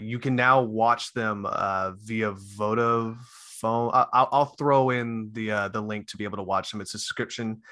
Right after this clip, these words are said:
I think it's, like, ten bucks for the whole year. It's really cheap, and it allows you to watch all National League games if you're that diehard and wanna watch that, but you can watch Wrexham. Um, and a standing update, we said last week that Wrexham was in first. They're now in second.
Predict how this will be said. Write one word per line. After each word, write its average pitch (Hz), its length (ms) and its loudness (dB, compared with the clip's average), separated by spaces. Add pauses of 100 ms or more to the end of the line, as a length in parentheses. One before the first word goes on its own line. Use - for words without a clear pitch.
(220)
I 104 60 -8
think 113 120 -4
it's, - 120 -4
like, 104 140 -2
ten 110 240 -6
bucks 104 320 -2
for - 80 -8
the 101 120 -6
whole 107 220 -2
year. 101 240 -4
It's - 300 -8
really 107 160 -4
cheap, 107 400 -8 (380)
and 120 100 0
it 123 40 6
allows 131 280 4
you 135 60 2
to 131 60 2
watch 123 260 2
all 131 260 2
National 110 420 -6
League 107 180 -6
games 107 260 -4
if 104 120 -10
you're 104 120 -6
that 101 220 -4 (200)
diehard 104 400 0
and 101 80 -6
wanna 101 180 -4
watch 95 280 0
that, 107 180 -2
but - 100 -16
you - 120 -12
can 110 200 -2
watch 101 240 -2
Wrexham. 110 400 -4 (420)
Um, 101 420 0 (120)
and 127 160 2
a 120 140 2
standing 156 400 2
update, 123 340 2
we 120 100 -6
said 120 200 -2
last 120 260 2
week 120 160 -4
that 113 100 -4
Wrexham 110 280 -6
was 107 120 -6
in 107 60 -10
first. 120 340 0
They're 113 120 -4
now 110 240 0
in 110 80 -4
second. 135 560 0